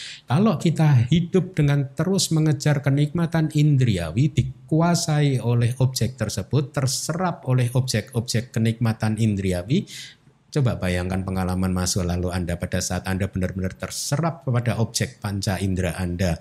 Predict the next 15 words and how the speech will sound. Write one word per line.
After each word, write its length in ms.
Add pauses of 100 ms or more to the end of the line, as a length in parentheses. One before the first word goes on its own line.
(300)
terikat 640
pada 320
objek 400
panca 240
indera 400
Anda, 240
pada 240
saat 320
itu 240
Anda 240
kehilangan 560
kedamaian 640
dan 80
kebahagiaan 800
Anda. 400